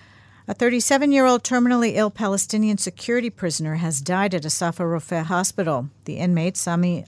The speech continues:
Abu Dayak, a member of Fatah, was serving three life sentences for intentionally causing death,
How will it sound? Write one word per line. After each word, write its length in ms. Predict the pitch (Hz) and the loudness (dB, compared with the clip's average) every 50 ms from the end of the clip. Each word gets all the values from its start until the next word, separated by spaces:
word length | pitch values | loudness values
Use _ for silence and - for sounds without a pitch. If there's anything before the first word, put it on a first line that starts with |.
| - - | -10 -6
Abu 280 | 175 180 160 156 175 165 | -4 -2 -2 -2 -4 -4
Dayak, 520 | 147 165 156 160 165 175 180 - - - - _ - - | -2 -2 -2 0 0 0 0 0 -4 -8 -20 _ -6 -2
a 40 | |
member 300 | 170 175 180 170 165 170 | 0 0 2 2 0 0
of 80 | 156 - | -2 -4
Fatah, 480 | - - 208 202 214 - 175 160 180 - - | -2 0 0 0 0 0 -2 -2 -2 -2 -4
was 140 | 175 165 - | -6 -6 -6
serving 320 | - - 180 160 175 165 | -4 -4 -2 -2 -2 -2
three 320 | 160 - - - 196 202 202 | -4 -6 -4 -2 0 0 2
life 240 | 196 180 170 170 - | 2 0 0 0 -2
sentences 720 | - - 220 240 247 - 214 202 - - 82 76 - - - - - - - - - | -2 0 0 0 0 0 -2 -4 -4 -4 -6 -8 -10 -12 -14 -18 -20 -20 -20 -20 -18
for 140 | - - 156 | -12 -8 -6
intentionally 560 | 156 160 - - 226 220 220 - 196 185 165 | -6 -6 -4 -2 0 0 0 0 0 -2 -4
causing 360 | - - 165 151 - 151 151 | -4 -4 -6 -6 -4 -6 -8
death, 380 | 139 - 196 202 226 233 - | -4 0 2 2 2 0 -2